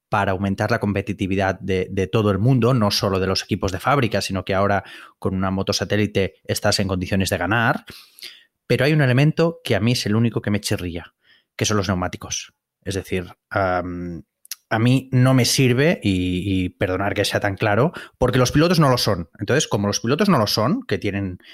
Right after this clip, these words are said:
miedo a, a, a denunciarlo públicamente, bueno, pues a mí hay este elemento que, que me chirría. O sea, yo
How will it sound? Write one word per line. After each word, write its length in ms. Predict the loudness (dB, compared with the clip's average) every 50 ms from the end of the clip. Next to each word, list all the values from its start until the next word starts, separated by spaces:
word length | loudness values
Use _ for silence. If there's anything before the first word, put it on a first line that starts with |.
| -20 _
miedo 540 | -4 -2 0 2 2 2 2 0 -2 -2 -6 _ _ _ _ -20 _ _ _ _ -4
a, 180 | -2 0 0
a, 600 | -2 -2 -2 -2 -2 -2 -2 -2 -2 0 0 0
a 140 | -2 -4 -6 _
denunciarlo 580 | -4 0 0 0 0 0 0 0 0 0 0 0
públicamente, 800 | 0 0 0 0 0 0 0 0 0 0 0 0 -2 -2 -2 -8 _
bueno, 360 | -6 -4 -4 -2 -4 -4 -8 -8
pues 280 | -6 -6 -4 -4 -6 -4 -4
a 500 | -2 -2 -2 -2 -2 0 0 0 0 2
mí 200 | 2 2 4 4
hay 200 | 2 0 -2 -4
este 220 | -4 -2 0 0
elemento 400 | 0 2 2 0 0 0 -2 -2
que, 300 | 0 0 0 0 0 0
que 100 | -2 -2
me 100 | -2 -2
chirría. 440 | -4 -4 -4 -4 -2 -2 0 0 0
O 40 | 0
sea, 280 | 0 0 0 0 0 0
yo 240 | 0 0 0 0